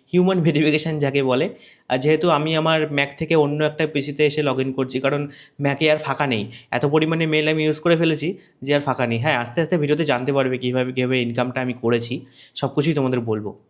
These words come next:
just ওয়েট করো। তো এখানে just ওই হিউম্যান ভেরিফিকেশনটা হচ্ছে। এত পরিমাণে ভিপিএন, <laughs> YouTube-এ আমি এই কথাগুলো বলতে পারছি না যে কীভাবে ভিপিএন কানেক্ট করে বাকি কাজগুলো হতে হবে।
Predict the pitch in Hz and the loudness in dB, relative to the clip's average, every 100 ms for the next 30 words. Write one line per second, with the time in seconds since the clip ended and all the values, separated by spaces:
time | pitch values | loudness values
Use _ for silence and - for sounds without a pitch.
0 | 131 123 - 120 117 101 110 _ _ _ | -6 -4 -2 -4 -6 -10 -10 _ _ _
1 | _ _ _ _ 127 117 123 123 123 135 | _ _ _ _ -6 -4 -4 -4 -2 -4
2 | 127 - 156 135 131 127 127 131 131 131 | -4 -6 -2 0 0 -2 -2 -4 -2 -4
3 | 131 127 117 - 196 _ _ _ _ _ | -4 -6 -6 -10 -12 _ _ _ _ _
4 | _ _ _ - 113 139 139 139 143 135 | _ _ _ -8 -4 -2 0 0 0 2
5 | 131 135 143 123 - 160 131 208 196 135 | 2 2 0 -2 -2 -2 -2 -6 -4 -2
6 | 151 165 170 165 160 175 175 160 151 151 | 2 4 4 2 0 2 2 2 2 2
7 | 165 165 147 143 139 143 139 143 135 131 | 0 0 -2 -2 -2 -4 0 2 2 0
8 | 131 135 131 127 127 127 131 127 117 123 | -2 -4 -2 -4 -4 -4 -4 -2 -4 -2
9 | 120 120 120 120 117 113 120 117 120 | -4 -2 -6 -6 -8 -8 -6 -4 -4